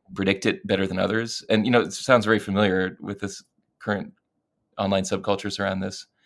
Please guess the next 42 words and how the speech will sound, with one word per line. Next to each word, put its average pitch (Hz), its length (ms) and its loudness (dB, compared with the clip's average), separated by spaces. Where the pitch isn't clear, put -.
but 120 140 8
it's 127 160 0
a 165 40 4
reoccurring 160 480 4
thing 107 300 4
in 98 120 0
human 107 200 0
societies. 98 560 2
And, 98 320 2
uh, 98 300 4
you 104 100 -6
gotta 143 240 12
watch 127 220 10
out 139 100 6
for - 100 -4
the - 80 -6
cult 110 240 2
leaders 87 480 -4
in 98 100 0
those 98 180 4
groups - 340 -2
<laughs> 117 120 2
'cause 113 200 4
they, 110 180 4
that's 120 180 6
something 120 340 6
that 104 180 6
I 101 100 6
think 104 260 -2
is 95 140 -2
very 110 380 2
much 110 260 4
part 110 160 4
of 107 80 -4
human 104 200 -2
nature, 101 320 -2
is 87 140 -4
that 98 240 0
we 104 140 0
want 104 340 2
the 98 200 -6
charismatic 98 800 -2